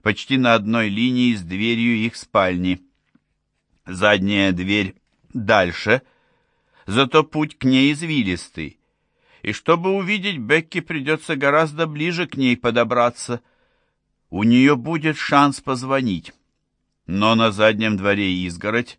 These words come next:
окружавшая еще не наполненный на лето бассейн. Придется бежать вокруг нее к боковой калитке, и никто не сможет ее увидеть,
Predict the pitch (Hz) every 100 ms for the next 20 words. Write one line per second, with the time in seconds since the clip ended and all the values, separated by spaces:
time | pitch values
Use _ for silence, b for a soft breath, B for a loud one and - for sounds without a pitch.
0 | _ - 104 123 107 110 107 - 101 98
1 | - 107 104 101 104 95 92 107 107 104
2 | 101 101 98 95 95 101 - 98 113 117
3 | - 117 87 80 71 _ _ _ _ _
4 | _ _ _ 117 107 139 147 160 139 139
5 | 139 139 131 127 131 147 139 120 113 131
6 | 117 117 - 113 123 123 101 92 87 -
7 | 127 - _ _ _ _ _ _ - 117
8 | 123 - 139 147 139 175 175 147 127 123
9 | 113 110 120 117 101 80 76 -